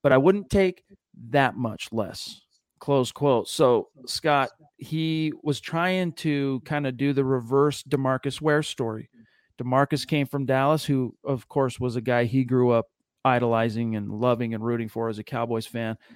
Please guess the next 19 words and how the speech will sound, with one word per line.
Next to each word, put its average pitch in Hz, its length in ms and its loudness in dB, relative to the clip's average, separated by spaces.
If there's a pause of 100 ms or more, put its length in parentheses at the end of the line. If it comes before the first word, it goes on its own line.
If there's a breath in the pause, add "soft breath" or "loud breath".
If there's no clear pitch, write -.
(140 soft breath)
And 131 160 -2
then 135 140 6
he 131 60 2
comes 131 260 -4
to 123 80 -4
Denver 117 300 -2
and 110 80 -6
becomes 113 320 -8
a 101 60 -6
mentor 110 540 -6 (400 soft breath)
and 143 260 2
really 180 320 6
helps 135 500 0 (320)
take 151 280 0
Vaughn 127 400 0
from 117 280 -4
the 107 80 -4
brink 127 460 -2
of 104 420 0